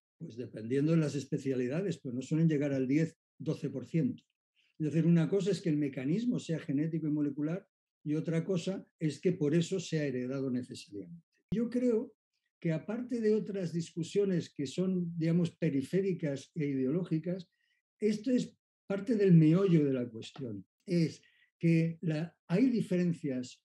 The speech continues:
entre los hombres y las mujeres, hay diferencias en, en todos los, los aspectos y en todos los órganos,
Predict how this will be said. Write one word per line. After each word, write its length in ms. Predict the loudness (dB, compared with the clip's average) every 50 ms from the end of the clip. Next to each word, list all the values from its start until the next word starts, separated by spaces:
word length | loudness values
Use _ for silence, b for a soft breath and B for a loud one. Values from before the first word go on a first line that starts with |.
| _ 0
entre 560 | 2 4 4 4 2 0 0 0 0 2 0
los 240 | 0 0 -2 -2 -2
hombres 220 | -2 -2 -2 -2
y 40 | -4
las 140 | -4 -4 -4
mujeres, 560 | -4 -2 -2 0 0 0 0 -2 -4 -8 _ _ _ _ _ _ _ _
hay 160 | -2 0 0 0
diferencias 800 | 0 -2 -2 -2 -2 0 0 0 0 0 0 -2 -4 -10 _ _ _ _ _ _ _
en, 340 | -2 0 0 0 0 -2 -4 _ _ _ _
en 300 | -4 -2 -2 -2 -2 -4
todos 360 | -6 -4 -2 -2 0 0 0 0
los, 460 | 0 0 -2 -4 -6 -8 -12 -16 _ -6
los 260 | -4 -2 -2 -2 -2
aspectos 720 | -4 -4 -4 -2 -2 -2 -2 -2 -2 -2 -2 -4 -6 -6 -6
y 40 |
en 100 | -4 -2
todos 240 | -2 0 0 2 2
los 200 | 0 -2 -4 -4
órganos, 540 | -4 -4 -2 -4 -4 -4 -4 -4 -4 -6